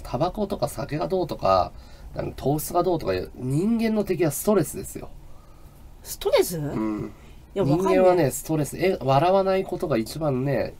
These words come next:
Speaker 1: 体に悪い。
Speaker 2: 笑わないこと？
Speaker 1: だから笑顔になったら病気は治る。
Speaker 2: いや、おばちゃん笑わないよ。
Speaker 1: うん。
Speaker 2: ストレス、ストレス、おばちゃんにあるとは思わないよ。
Speaker 1: うん。
Speaker 2: す-、笑わないストレスもあると思わない。いつもただ淡々として何にもわかんないけど。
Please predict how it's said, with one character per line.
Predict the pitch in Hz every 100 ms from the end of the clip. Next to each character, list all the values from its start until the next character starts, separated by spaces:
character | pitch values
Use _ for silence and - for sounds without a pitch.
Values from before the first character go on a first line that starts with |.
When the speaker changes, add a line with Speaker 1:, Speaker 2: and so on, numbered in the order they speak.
| -
Speaker 1:
体 | 131 127 127
に | 127
悪 | 117 127
い。 | 123 - - - -
Speaker 2:
笑 | 165 180
わ | 190 269
な | 294
い |
こ | 226
と？ | 135
Speaker 1:
だ | 147
か | - -
ら | 120
笑 | 113 160
顔 | 208 180
に | 139
な | 123
っ |
た | - 127
ら | 113 95
病 | 123 139
気 | 147
は |
治 | 113 113 123
る。 | - - - - - - -
Speaker 2:
い |
や、 | 220
お |
ば | 202 240
ち |
ゃ | 277
ん |
笑 | 233 196
わ | 196 220
な | 247
い | 151
よ。 | 147 - -
Speaker 1:
う | -
ん。 | 98
Speaker 2:
ス | - -
ト | 339
レ | 339
ス、 | 311 302
ス | -
ト | 392
レ | 392
ス、 | 392 269 208 - 226 -
お |
ば | 240 277
ち |
ゃ |
ん | 277
に |
あ | 247
る | 269
と | 240
は | 190
思 | 185
わ | 190
な | -
い | 170
よ。 | 139 156 - - - -
Speaker 1:
う |
ん。 | - 170 185 180
Speaker 2:
す-、 | 143
笑 | 196 208 208 220
わ |
な | 220
い | 202
ス | -
ト | 202
レ |
ス | 180
も | 156
あ | 151
る |
と | 143
思 | 139
わ | 131
な | 135
い。 |
い | -
つ | 196
も | 180 143
た | 180
だ |
淡 | 135 - 165 -
々 | 165
と | 151
し | 156
て | -
何 | 147 151 160
に | 170
も | 175 170
わ |
か | 160 175
ん |
な | 147
い | 131
け | 127
ど。 | 135